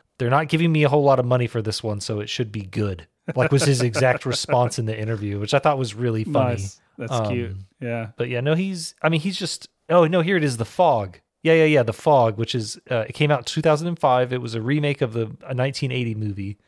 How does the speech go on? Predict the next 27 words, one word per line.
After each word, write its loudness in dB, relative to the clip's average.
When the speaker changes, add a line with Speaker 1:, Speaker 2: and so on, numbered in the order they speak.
Speaker 2:
Mm-hmm. -6
Speaker 1:
Budget 4
of 0
eighteen, -6
box 0
office -6
of -16
forty-six -10
point -14
two. -12
So, 0
like, -2
I 4
think -2
he's -2
just -4
one 2
of -2
those 0
correct, 0
he's -6
one -4
of -4
those -2
directors -6
that's -10
like, -4